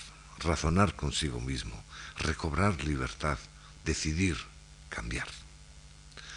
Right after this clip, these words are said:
Por otra parte, a su paso por Manresa, la comunicación con la buena gente le había demostrado su capacidad de irradiación y de persuasión,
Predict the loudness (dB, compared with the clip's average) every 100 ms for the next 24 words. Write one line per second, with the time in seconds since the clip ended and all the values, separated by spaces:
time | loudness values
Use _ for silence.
0 | -12 -4 6 8 8 6 4 0 -6 -10
1 | -12 -18 -18 -18 -16 -10 -2 0 4 8
2 | 8 8 6 6 6 4 4 6 4 0
3 | -8 -16 -16 -16 -14 -12 0 2 6 8
4 | 8 8 8 10 10 10 6 8 8 8
5 | 8 8 8 6 4 0 0 -10 -18 -18
6 | -18 -16 -4 0 4 6 8 6 6 6
7 | 8 8 8 6 2 0 0 0 2 4
8 | 6 6 4 0 0 0 0 -2 -4 -6
9 | -2 2 4 2 -2 -6 -6 -6 -6 -6
10 | -2 4 6 6